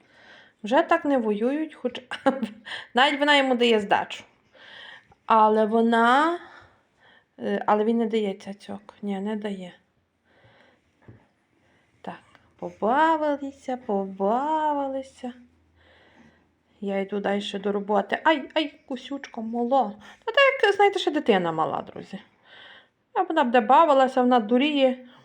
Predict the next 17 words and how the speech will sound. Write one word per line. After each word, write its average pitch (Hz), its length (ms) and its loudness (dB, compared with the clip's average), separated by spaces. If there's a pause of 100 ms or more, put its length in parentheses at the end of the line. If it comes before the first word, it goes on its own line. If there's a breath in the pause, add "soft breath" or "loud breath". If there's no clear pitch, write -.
(140 loud breath)
Вона 233 160 0
всюди 240 460 -2
поза 233 320 -4
шафи, 233 400 -2
поза, 240 440 -2 (600 loud breath)
м, 202 320 -4
ці, - 420 -6 (720 loud breath)
поза 233 220 4
дивани 254 560 4
лази. 226 520 2 (500 loud breath)
А - 60 -10
так 202 200 -4
дитина 175 480 -10
ще. - 180 -18 (640 soft breath)
Ще - 180 -2
бавиться 190 520 -2
наразі. 175 480 -12